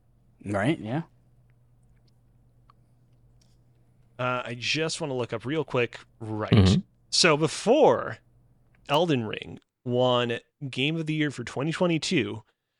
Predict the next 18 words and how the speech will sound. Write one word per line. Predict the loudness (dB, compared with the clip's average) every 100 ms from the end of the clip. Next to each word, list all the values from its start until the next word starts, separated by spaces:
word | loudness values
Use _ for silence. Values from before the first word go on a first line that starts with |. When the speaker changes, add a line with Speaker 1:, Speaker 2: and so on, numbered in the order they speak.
| -2
Speaker 2:
uh, | 0 2 0 -4 _
Keanu | -8 -4 -2 -2 -2
Reeves | -2 -4 -6 -6 -4 -4
and | -4 -4 -4 -6 -8
Carrie-Anne | -6 -4 -4 -4 -4
Moss | -2 -4 -4 -4 -4 -4
came | -2 0 2
on | 2 0
stage, | 0 0 0 -4 -4
or | 2
rather | 6
Speaker 3:
Wait, | 6
wouldn't | 6 4
this | 4
be | 6
twenty | 6 6
twenty-one? | 6 6 6 2 -6 _ _ _ _ -6
Speaker 1:
Yes. | -4 -2 -6 -8